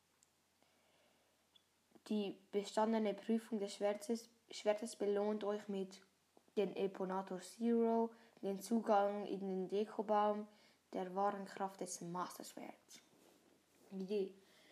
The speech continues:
der wahren Kraft des Master Swords? Stimmt. Wie heißen die drei Drachen, die über Hyrule fliegen?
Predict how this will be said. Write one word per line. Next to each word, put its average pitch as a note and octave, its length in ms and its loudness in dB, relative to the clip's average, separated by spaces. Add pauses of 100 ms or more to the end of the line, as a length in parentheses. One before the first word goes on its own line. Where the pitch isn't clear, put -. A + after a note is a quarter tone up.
(680)
der G3 180 4
wahren G#3+ 300 8
Kraft - 300 -4
des G3 160 -2
Master F#3 260 -4
Swords? D4 560 2 (580)
Stimmt. - 600 -8 (3750)
Wie A3 160 2
heißen A3 320 2
die G#3+ 120 4
drei G#3 260 6
Drachen, G#3+ 520 2 (380)
die G3+ 300 -2
über G3 280 0
Hyrule G3+ 540 2
fliegen? F#3 520 -4